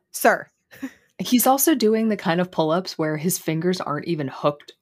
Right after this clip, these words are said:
Speaker 2: fully around the frame. He's got
Speaker 1: No.
Speaker 2: his fingers just, like, in a little crevice, like he's a mountain climber. Like,
Speaker 1: Sir.
Speaker 2: my God.
Speaker 1: <laughs> Sir.
Speaker 2: Your grip strength.
Speaker 1: <laughs>
Speaker 2: Jesus.
Speaker 1: Your grip strength is outstanding, but what are you doing?
Speaker 2: Whew.
Speaker 1: So,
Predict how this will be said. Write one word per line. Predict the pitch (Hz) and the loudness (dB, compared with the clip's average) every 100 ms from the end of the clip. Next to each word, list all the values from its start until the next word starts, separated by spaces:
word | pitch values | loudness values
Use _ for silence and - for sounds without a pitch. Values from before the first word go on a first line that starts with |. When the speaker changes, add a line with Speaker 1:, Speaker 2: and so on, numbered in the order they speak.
| _ - | _ -16
Speaker 2:
fully | - 156 160 - | -2 0 0 -2
around | 156 135 131 | -2 0 -2
the | 135 | -4
frame. | - 135 131 147 180 | -6 -6 -4 -4 -2
He's | 196 190 | -2 4
got | 240 180 | 4 4
Speaker 1:
No. | |
Speaker 2:
his | 190 - | -2 -2
fingers | - 165 185 190 | 0 0 2 0
just, | - 175 | 0 -2
like, | 165 160 - | -2 -4 -4
in | 175 | -2
a | |
little | 175 156 147 | -2 -2 -6
crevice, | - - 135 185 233 - | -6 2 2 2 -2 -4
like | 170 180 | -4 -2
he's | 170 | -2
a | 135 | -2
mountain | 127 135 165 - 123 | -6 -4 -4 -4 -12
climber. | - 98 92 95 - | -8 -10 -8 -12 -10
Like, | - | -2
Speaker 1:
Sir. | 285 247 160 | 2 4 2
Speaker 2:
my | 190 202 - - | -2 -4 -6 -2
God. | 135 131 95 123 _ | 4 4 2 -4 _
Speaker 1:
<laughs> | |
Sir. | - 294 240 - - _ _ _ _ _ _ - | 0 2 4 4 0 _ _ _ _ _ _ 0
Speaker 2:
Your | 165 165 | 2 2
grip | 143 131 220 | 0 2 2
strength. | - - - 127 120 120 - - 539 | 4 0 0 2 2 0 -10 0 2
Speaker 1:
<laughs> | 571 - | 2 2
Speaker 2:
Jesus. | 202 254 - - 123 254 | 4 4 4 -6 -4 -2
Speaker 1:
Your | 254 403 | 0 -2
grip | |
strength | 440 440 403 | 0 -2 -2
is | 370 | -2
outstanding, | 320 311 381 311 190 | -4 -4 -6 -4 -2
but | 196 | 0
what | 220 220 | 0 0
are | |
you | 220 | -2
doing? | 196 - | -4 4
Speaker 2:
Whew. | 349 330 - - - - - _ _ _ | 6 6 4 -4 -12 -14 -20 _ _ _
Speaker 1:
So, | - 214 175 165 175 175 | -8 -4 -2 -2 -6 -8